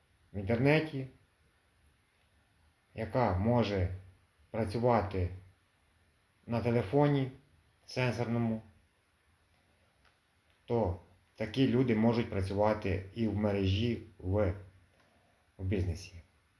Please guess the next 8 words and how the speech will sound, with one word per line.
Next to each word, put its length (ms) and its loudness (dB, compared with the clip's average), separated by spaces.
У 40 -6
нас 200 2
дуже 280 0
легкий 420 2
і 80 0
простий 420 -2
бізнес. 540 -4
Там 380 0